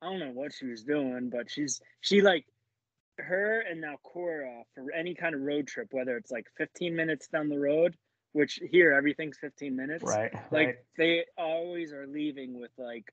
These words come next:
Speaker 1: a bag of just, like, stuff to do. So, but, you know, we, yeah, there was little chit chats here and there about, like,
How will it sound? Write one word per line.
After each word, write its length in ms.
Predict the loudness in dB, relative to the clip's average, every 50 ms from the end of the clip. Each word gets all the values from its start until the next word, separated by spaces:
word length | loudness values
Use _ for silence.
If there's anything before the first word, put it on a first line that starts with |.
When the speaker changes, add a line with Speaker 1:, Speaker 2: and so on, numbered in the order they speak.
| _ _ -8
Speaker 1:
a 100 | -8 -8 -8 -8 _ -4
bag 580 | -2 0 2 2 0 0 -2 -4 -6 -8 -10 -12 -14 -16
of 80 | -16 -16 -18 -20 -20 -12 -8
just, 380 | -6 -6 -6 -6 -8 -10 -12 _ -10
like, 300 | -10 -8 -8 -8 -10 -12 _ _ -20 _ _ _ _ _ _ _ _ -10
stuff 500 | -6 -6 -6 -2 -2 0 0 0 -2 -4 -8 -20 -20 _ _ _ _ _ _ _
to 100 | -10 -8
do. 380 | -4 -2 0 0 0 -2 -4 -6
So, 460 | -10 -2 2 4 4 4 4 2 0 -4 _ _ _ _ _ _ _ -2
but, 140 | 2 4 8
you 140 | 10 10 10
know, 100 | 10 8
we, 220 | 8 6 4 2
yeah, 180 | 2 2 2 2
there 180 | 0 -2 -4 -4
was 260 | -6 -8 -12 -18 -14 -8
little 260 | -8 -6 -6 -8 -10 -10
chit 140 | -14 -14 -16 _
chats 380 | _ -12 -10 -10 -10 -10 _ -12
here 200 | -10 -10 -8 -8
and 120 | -8 -8 -8
there 200 | -6 -6 -6 -6
about, 260 | -6 -8 -10 -10 -10
like, 180 | -12 -14 -14